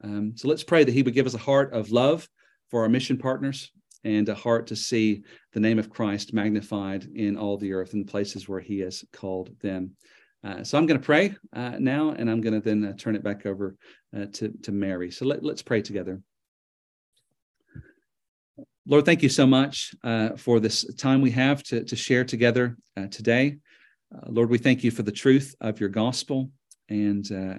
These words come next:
and how you have revealed your love, uh, for us in that gospel. And, uh, Lord, we will want to see that truth proclaimed in all the earth.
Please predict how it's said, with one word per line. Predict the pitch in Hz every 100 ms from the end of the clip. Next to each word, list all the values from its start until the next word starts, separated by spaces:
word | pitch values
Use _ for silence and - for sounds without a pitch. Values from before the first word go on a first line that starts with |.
| -
and | 101
how | 113
you | 110 113 110
have | 107 104 104
revealed | 101 113 117 110
your | - 107 101
love, | 101 110 117 - _ - _
uh, | - -
for | - 123 131
us | 135 - -
in | 120 131
that | 120
gospel. | 131 127 127 - 123 120 _ _ _ _ _ _
And, | - 113 113
uh, | 113
Lord, | 117 120 123
we | 117 120 117 -
will | 120
want | 127 131 131
to |
see | 120 123
that | 113 -
truth | - 135 135
proclaimed | 117 - 127 131 131 131
in | 107
all | 104 104
the | 104 110
earth. | 123 127 -